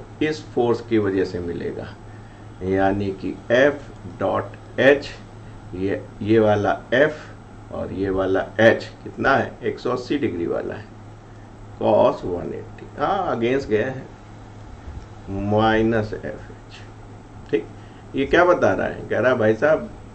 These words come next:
कोई force है, उसके against जो है हमने work done किया है, इस force के against force लगाए हैं तब हमको काम मिला है। ये बराबर आपका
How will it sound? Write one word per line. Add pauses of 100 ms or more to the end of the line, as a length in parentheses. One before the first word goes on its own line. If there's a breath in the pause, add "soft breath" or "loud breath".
(100)
कोई
force
है,
उसके
against
जो
है
हमने
work
done (800)
किया
है, (280 loud breath)
इस
force
के
against
force
लगाए
हैं (560 loud breath)
तब
हमको
काम
मिला
है। (640 loud breath)
ये
बराबर
आपका